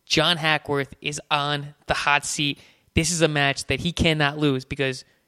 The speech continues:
if he loses to D C, and no offense to D C, but if,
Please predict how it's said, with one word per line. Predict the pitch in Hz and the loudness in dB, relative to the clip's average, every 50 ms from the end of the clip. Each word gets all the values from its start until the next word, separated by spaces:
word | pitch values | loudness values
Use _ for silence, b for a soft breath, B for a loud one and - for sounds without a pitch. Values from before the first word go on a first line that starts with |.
| _ _ | _ _
if | - 139 143 | -6 -4 -2
he | 170 220 | 0 0
loses | 220 220 220 214 165 175 175 160 | 0 2 2 2 2 0 -2 -4
to | - 165 147 | -4 -4 -2
D | 151 170 175 | 0 0 0
C, | 165 - - 156 - | 0 0 -2 -2 -2
and | 139 143 | -2 -2
no | 143 185 | -2 -2
offense | 220 - 294 285 277 - - | -2 0 -2 -2 -2 -4 -6
to | 226 | -2
D | 262 262 262 | 0 0 0
C, | - - 294 240 170 156 147 b b b b b b | 0 0 0 0 0 -2 -4 b b b b b b
but | - 147 | 0 0
if, | 147 139 - | 0 -2 -4